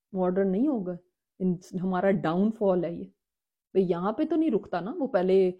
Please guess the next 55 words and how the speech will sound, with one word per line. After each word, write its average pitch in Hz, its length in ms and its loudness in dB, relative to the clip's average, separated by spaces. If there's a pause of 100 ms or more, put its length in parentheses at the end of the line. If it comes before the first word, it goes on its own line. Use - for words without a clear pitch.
(240)
बुरका 185 300 0
उतरवाता 175 520 -2
है, 170 80 0
फिर 175 140 -4
हिजाब 170 400 0
उतरवाता 165 520 -4
है, 170 60 -2
फिर 208 320 -4 (100)
पहले 233 180 -2
हिजाब 214 260 0
को 254 80 -2
पीछे 240 300 -4
पीछे 233 280 -2
कर 226 180 -2
करके 233 340 -4
फिर 233 200 -4
इतना 233 280 -4
पीछे 233 240 -4
चला 214 200 0
जाता 214 160 2
कि 247 120 0
गिर 196 220 4
ही 202 120 2
जाता 165 280 0
है 160 60 -4
वो, 165 160 -10 (640)
फिर 240 120 4
कभी 233 220 0
ऊपर 226 260 2
आता 196 240 4
ही 185 100 4
नहीं 202 120 2
सर 208 260 -2
के। 214 240 -14 (920)
फिर 247 120 6
उसके 254 240 4
बाद 262 160 6
वो 262 80 4
गले 202 300 8
से 269 120 2
भी 254 120 4
जाने 196 280 0
शुरू 196 160 -4
होता 175 180 -8
है, 240 60 -10
फिर 285 100 -4
कहते 254 260 -4
हैं, 240 60 0
"हाँ, 214 100 0
ये 202 60 0
गले 190 240 2
में 165 140 -6
भी 160 60 -6
क्या 151 200 -6
लेना, - 300 -16